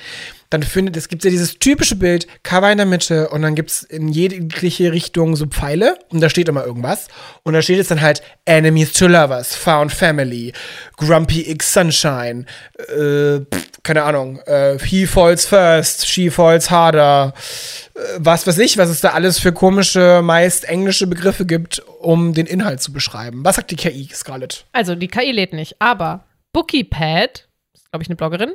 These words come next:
Speaker 2: schreibt,
Speaker 1: Ja.
Speaker 2: was sind Buchtropes? Wiederkehrende Motive, Themen oder Handlungselemente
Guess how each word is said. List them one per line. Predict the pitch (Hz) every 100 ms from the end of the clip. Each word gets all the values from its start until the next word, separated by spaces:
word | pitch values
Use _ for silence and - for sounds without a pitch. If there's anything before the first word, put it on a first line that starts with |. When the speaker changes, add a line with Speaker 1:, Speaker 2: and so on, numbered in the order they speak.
| -
Speaker 2:
schreibt, | - 170 233
Speaker 1:
Ja. | 208 190 - _ _
Speaker 2:
was | 208 240 -
sind | 247 302 -
Buchtropes? | 202 - 185 302 - - - _ _ _ _ -
Wiederkehrende | 185 320 440 339 320 311
Motive, | 277 277 - 185 185 302 -
Themen | 233 262 330
oder | - 185 147
Handlungselemente | 320 294 220 - 165 165 156 214